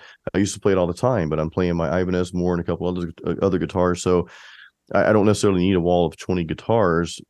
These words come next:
that's just gonna sit there that I have to maintain and, and change the strings, that many strings,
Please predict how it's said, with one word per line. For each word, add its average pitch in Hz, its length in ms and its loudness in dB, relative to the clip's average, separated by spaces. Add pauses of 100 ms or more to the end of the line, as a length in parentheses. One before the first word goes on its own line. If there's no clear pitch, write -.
that's 82 320 -2
just 90 200 -8
gonna 80 160 -2
sit 107 280 -4
there 82 260 0
that 82 120 0
I 87 40 -2
have 80 100 -4
to 82 80 -6
maintain 85 680 -2
and, 76 220 -2
and 76 340 -4
change 87 280 -4
the 87 40 -6
strings, 95 520 -2
that 90 180 2
many 90 160 0
strings, 90 560 0